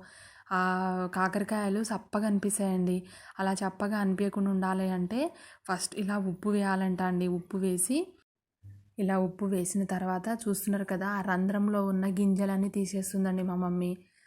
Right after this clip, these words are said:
"అలా ఎందుకు తీస్తున్నావు మమ్మీ?" అని అడిగినప్పుడు, ఆ రంధ్రంలో ఉన్న, ఆ, గింజలను తీసేస్తే అది లోపల మంచిగా కుక్ అవుతుంది అని చెప్పిందండి.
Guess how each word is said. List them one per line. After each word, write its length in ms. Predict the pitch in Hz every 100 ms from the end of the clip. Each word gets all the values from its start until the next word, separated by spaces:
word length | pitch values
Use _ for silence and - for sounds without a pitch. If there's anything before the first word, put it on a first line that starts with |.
| _
"అలా 180 | 190 190 202
ఎందుకు 360 | 196 196 202 226
తీస్తున్నావు 460 | 214 202 202 196
మమ్మీ?" 260 | 196 190 190
అని 140 | 190
అడిగినప్పుడు, 600 | 185 175 190 190 180 190 254 330 _ - - -
ఆ 100 | 190
రంధ్రంలో 600 | 190 190 190 208 202 196
ఉన్న, 300 | 190 185 185 233 320 - - - -
ఆ, 100 | 180 175 175 180 107 202
గింజలను 500 | 185 196 208 214 208
తీసేస్తే 680 | 196 190 190 190 190 220 262 349 - - -
అది 160 | 190
లోపల 400 | 190 190 190 208 202 214 262 214
మంచిగా 480 | 190 190 185 208 214
కుక్ 280 | 214 190 -
అవుతుంది 380 | 196 190 185 190
అని 120 | 190
చెప్పిందండి. 600 | 196 190 185 185 180 180